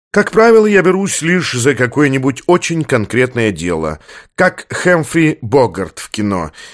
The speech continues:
или как проститутки». Для респектабельной вдовы, которая воспитывалась в колледже и вышивала там крестиком, Лиана Тайлефер слишком спокойно отнеслась к столь рискованному сравнению.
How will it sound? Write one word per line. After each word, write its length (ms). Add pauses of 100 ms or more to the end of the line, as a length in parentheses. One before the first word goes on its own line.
(100)
или 260
как 360
проститутки». 1120 (540)
Для 480
респектабельной 960
вдовы, 460
которая 420
воспитывалась 680
в 100
колледже 680 (260)
и 100
вышивала 640
там 260
крестиком, 880 (300)
Лиана 400
Тайлефер 640
слишком 460
спокойно 640
отнеслась 560
к 80
столь 340 (140)
рискованному 880
сравнению. 800